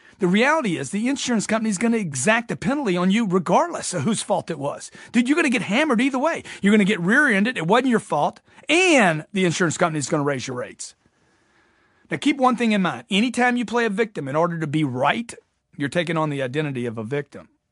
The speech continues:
And that can't be a good thing. Would you teach your kids, "Be a victim"?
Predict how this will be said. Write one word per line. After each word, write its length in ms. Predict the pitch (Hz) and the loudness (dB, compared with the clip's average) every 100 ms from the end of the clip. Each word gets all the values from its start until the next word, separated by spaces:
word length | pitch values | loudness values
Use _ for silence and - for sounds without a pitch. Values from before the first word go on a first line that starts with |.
| _ _ _ _ _ 135 | _ _ _ _ _ -6
And 240 | 139 151 | -4 0
that 440 | 202 180 - - | 2 0 -4 -12
can't 360 | - 196 190 - | -4 -2 -2 -4
be 140 | 165 | -8
a 80 | 139 | -8
good 300 | 120 131 110 | -6 -8 -8
thing. 300 | 131 113 71 _ _ _ _ | -12 -14 -16 _ _ _ _
Would 160 | 156 143 | -6 -4
you 40 | |
teach 300 | 151 220 226 | -2 0 2
your 100 | 190 | -2
kids, 320 | - 214 226 147 | 0 2 2 2
"Be 140 | 180 | 2
a 60 | 160 | 4
victim"? 420 | 185 202 262 | 0 -2 -8